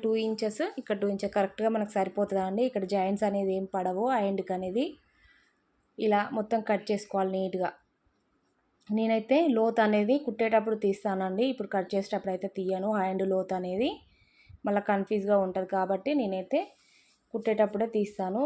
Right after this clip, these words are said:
ఇలా కొంచెం క్రాస్గా కట్ చేసుకుంటే మనకి హ్యాండ్ అనేది పర్ఫెక్ట్గా వచ్చేస్తుంది. చూసారు కదా ఎంత నీట్గా వచ్చాయో హ్యాండ్స్. ఇప్పుడు ఇక్కడ టక్స్ అయితే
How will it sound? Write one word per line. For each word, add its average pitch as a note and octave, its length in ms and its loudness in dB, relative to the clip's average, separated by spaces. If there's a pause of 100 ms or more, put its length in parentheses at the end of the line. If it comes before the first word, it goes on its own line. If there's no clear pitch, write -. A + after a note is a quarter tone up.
(120)
ఇలా G#3 140 2 (100)
కొంచెం G#3 320 0 (220)
క్రాస్గా G#3 460 2 (120)
కట్ G3+ 180 -4
చేసుకుంటే G3+ 460 -2 (120)
మనకి G#3 280 0
హ్యాండ్ G3+ 280 0
అనేది G3 280 -2
పర్ఫెక్ట్గా G3 540 -2
వచ్చేస్తుంది. F#3+ 540 -2 (1400)
చూసారు G#3+ 400 0
కదా G#3 180 2 (180)
ఎంత G3+ 180 -2 (100)
నీట్గా G3 380 -2
వచ్చాయో G3 480 0
హ్యాండ్స్. G3 400 -4 (880)
ఇప్పుడు G#3+ 260 0
ఇక్కడ G#3 180 2 (420)
టక్స్ G#3+ 280 0
అయితే A3 160 0